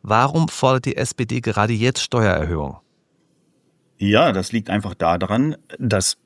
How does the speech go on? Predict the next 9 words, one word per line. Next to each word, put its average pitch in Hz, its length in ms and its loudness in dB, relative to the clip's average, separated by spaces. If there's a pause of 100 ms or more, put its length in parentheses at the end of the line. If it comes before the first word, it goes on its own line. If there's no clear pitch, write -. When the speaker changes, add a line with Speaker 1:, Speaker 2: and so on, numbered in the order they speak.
Speaker 2:
trotz - 600 0
der 131 220 0
immensen 123 480 2
Schulden, 135 420 2
die 110 140 2
wir 101 100 4
zusätzlich 101 540 -2
aufnehmen 90 480 0
können, 98 460 2